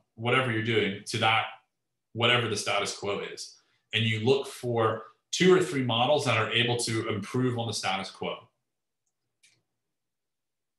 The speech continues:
And then you'll take those two to three candidate models and fine tune them.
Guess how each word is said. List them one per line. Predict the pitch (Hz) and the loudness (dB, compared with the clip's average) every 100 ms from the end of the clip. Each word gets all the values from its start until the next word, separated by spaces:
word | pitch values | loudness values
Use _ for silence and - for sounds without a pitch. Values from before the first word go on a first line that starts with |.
| _ _ | _ _
And | 123 117 | 0 4
then | 127 | 4
you'll | 127 117 | 4 2
take | 147 - | 2 2
those | 139 120 - | 2 0 0
two | 151 | 0
to | 135 | 0
three | - 113 | -2 -6
candidate | - 190 196 113 92 | 0 2 2 0 -4
models | 92 - 107 139 - | -8 -6 -6 -6 -4
and | 117 113 | -4 -2
fine | 113 104 | -4 -4
tune | 95 104 | -6 -6
them. | 92 | -6